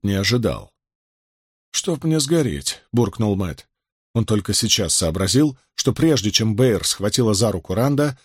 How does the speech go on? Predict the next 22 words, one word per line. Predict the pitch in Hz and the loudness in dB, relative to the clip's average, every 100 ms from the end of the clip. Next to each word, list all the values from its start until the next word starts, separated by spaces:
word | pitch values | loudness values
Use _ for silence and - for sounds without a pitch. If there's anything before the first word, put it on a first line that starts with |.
| _ _ | _ _
она | 113 120 | 0 2
бросила | 123 165 - 151 | 2 2 2 2
бурдюк | 127 120 95 127 - | 2 0 0 -2 -2
ему. | 101 147 127 65 _ _ _ _ _ _ | 0 2 2 -2 _ _ _ _ _ _
Торопливо | 143 147 160 170 127 | -2 -2 0 2 2
вытащив | 113 156 - - 110 | 0 -2 -4 -4 -2
затычку, | 98 104 180 - - 160 - _ _ | -2 -2 -2 -2 0 -2 -2 _ _
он | 165 185 | 0 0
принялся | 156 160 165 165 - 175 - _ | 0 -2 -2 -2 0 0 -2 _
пить | 180 156 - | 0 0 0
огромными | 113 104 104 156 147 143 143 | 0 0 2 2 2 2 2
жадными | 107 127 113 120 | 2 2 2 -2
глотками, | 117 104 95 - 160 143 131 _ _ | 0 0 0 0 0 -2 -8 _ _
проливая | - 135 123 135 135 | 0 4 6 4 4
половину | 123 113 107 110 95 | 2 0 2 0 -2
воды | 95 101 | -2 -2
на | 101 | -2
лицо. | 92 92 - 87 - _ _ _ _ _ _ _ | -2 -4 -4 -4 -10 _ _ _ _ _ _ _
Напившись, | 104 101 139 131 - 98 - | -4 2 2 2 0 0 0
Мэтт | 117 104 | 0 -2
опустил | 101 - - 120 | -6 -4 0 0
бурдюк, | 101 98 104 139 - | 0 0 0 -2 -6